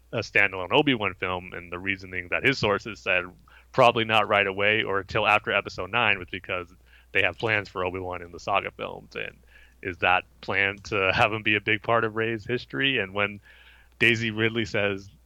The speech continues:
her, uh, parentage was kinda obvious in The Force Awakens, was she referring to the <laughs> Obi-Wan's dialogue when he says, "Rey, you taking your first step?" So, uh, that's not necessarily very obvious, but it was something that you can hear in the movie.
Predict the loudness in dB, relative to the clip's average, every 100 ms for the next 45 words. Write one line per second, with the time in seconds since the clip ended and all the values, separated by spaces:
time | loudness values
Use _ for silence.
0 | -20 -14 -4 -2 -2 -4 _ _ _ _
1 | _ -2 0 0 -6 -12 _ _ 2 4
2 | 4 2 -2 -4 -4 -2 0 4 4 2
3 | -2 -4 -10 -10 -14 -14 -4 -2 0 0
4 | 0 0 -2 -6 -10 -20 _ _ -2 0
5 | 0 -2 0 -2 -2 -2 -2 2 4 6
6 | 6 6 4 2 0 4 6 6 6 4
7 | 2 0 -4 -4 -2 -2 2 2 2 -2
8 | -6 -4 -4 -6 -10 -6 -4 -4 0 0
9 | -2 -4 -4 -4 -10 -20 -20 -20 0 4
10 | 4 4 2 2 -2 2 2 2 0 2
11 | 4 6 4 4 2 0 -6 -6 -4 -4
12 | -4 _ _ -14 -2 -2 0 -2 -4 -4
13 | 0 0 -2 -10 -12 -8 -8 -10 -10 -10
14 | -10